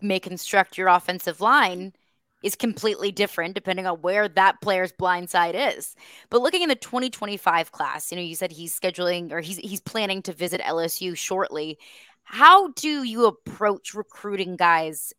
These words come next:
in, uh, so far away, so far in advance? I mean, he may want to go ahead and, and commit right now and still, you know, play out the rest of his two years in high school, but being so far out, two years away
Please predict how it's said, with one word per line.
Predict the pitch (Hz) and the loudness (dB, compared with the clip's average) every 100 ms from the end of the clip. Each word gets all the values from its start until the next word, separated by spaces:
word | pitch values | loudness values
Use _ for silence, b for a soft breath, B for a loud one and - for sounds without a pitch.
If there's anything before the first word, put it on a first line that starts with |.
| - | -10
in, | 214 208 196 196 - _ _ _ | -6 -4 -6 -8 -14 _ _ _
uh, | 165 113 156 117 | -6 -4 -6 -2
so | - 233 | 4 4
far | - 240 202 | 8 8 8
away, | 180 160 107 | 6 0 -6
so | 165 202 | -6 -4
far | - 196 | 2 2
in | 190 | 2
advance? | 165 147 110 - | -4 -10 -14 -12
I | 196 | -10
mean, | 202 | -6
he | 226 | -4
may | 196 208 262 | 0 2 2
want | 220 - | 0 -2
to | 196 | 0
go | 180 196 | 0 2
ahead | 175 170 202 | 2 2 0
and, | 208 202 | -4 -4
and | 127 185 | -8 -8
commit | 185 180 208 247 _ | -10 -2 -2 -2 _
right | 302 180 226 - | -2 0 0 2
now | 233 285 - | 2 2 0
and | 160 | -10
still, | - 214 214 214 b b b | -8 -2 0 -2 b b b
you | 208 | -6
know, | |
play | 208 196 196 | -4 0 2
out | 196 | 2
the | - | -2
rest | 196 190 175 | -2 -2 -6
of | |
his | 170 | -12
two | - 214 | -10 -8
years | 180 180 | -6 -6
in | 165 | -8
high | 160 262 | -8 -6
school, | - 180 151 151 | -6 -6 -6 -4
but | - 185 - _ _ _ _ | 2 0 0 _ _ _ _
being | 262 262 247 | -4 -2 -2
so | - 247 240 269 | 0 2 2 0
far | - 240 226 - - | 2 6 6 4 0
out, | 160 175 294 - _ _ _ _ - | 2 2 0 -12 _ _ _ _ -12
two | - 285 277 | -4 -2 0
years | 226 233 233 214 | 2 2 2 0
away | 208 180 160 196 285 | 0 0 -2 -4 -8